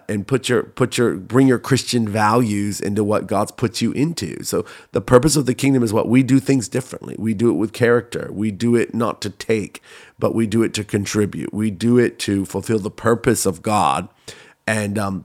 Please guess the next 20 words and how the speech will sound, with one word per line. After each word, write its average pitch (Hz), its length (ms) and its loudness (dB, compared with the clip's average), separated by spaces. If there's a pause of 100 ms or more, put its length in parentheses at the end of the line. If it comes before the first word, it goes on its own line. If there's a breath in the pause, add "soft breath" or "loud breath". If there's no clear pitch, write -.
(120)
that's 123 240 0
what 139 160 0
true 139 180 2
sonship 127 580 -2
is. 139 220 -4
Jesus 120 400 -2
learned 120 220 4
obedience 117 720 0
by 104 180 -4
the 101 140 -4
things 113 260 -4
that 117 80 -2
he 120 80 -2
suffered, 110 380 -4
by 98 100 -4
the 101 100 -6
things 110 220 -4
he 113 80 -4
went 117 260 0
through. 101 220 -4